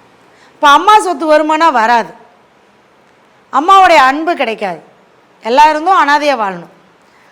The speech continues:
அடுத்து நாலாம் இடத்துல இருந்தா பத்தாம் இடத்தை பார்க்கும். பத்தாம் இடங்கிறது தொழில். அப்ப தொழிலை நிலையா பண்ண முடியாது. ஒரு கௌரவம், ஒரு மரியாதை,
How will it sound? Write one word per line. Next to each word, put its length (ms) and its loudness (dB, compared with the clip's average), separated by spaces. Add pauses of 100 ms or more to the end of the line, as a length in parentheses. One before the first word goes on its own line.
(240)
அடுத்து 300 -8
நாலாம் 440 0
இடத்துல 260 -6
இருந்தா 160 0
பத்தாம் 460 2
இடத்தை 220 -4
பார்க்கும். 340 -8 (640)
பத்தாம் 380 2
இடங்கிறது 440 0
தொழில். 600 -4 (580)
அப்ப 160 -2
தொழிலை 420 2
நிலையா 340 2
பண்ண 240 -4
முடியாது. 360 -12 (1080)
ஒரு 180 0
கௌரவம், 640 2 (840)
ஒரு 160 -10
மரியாதை, 500 2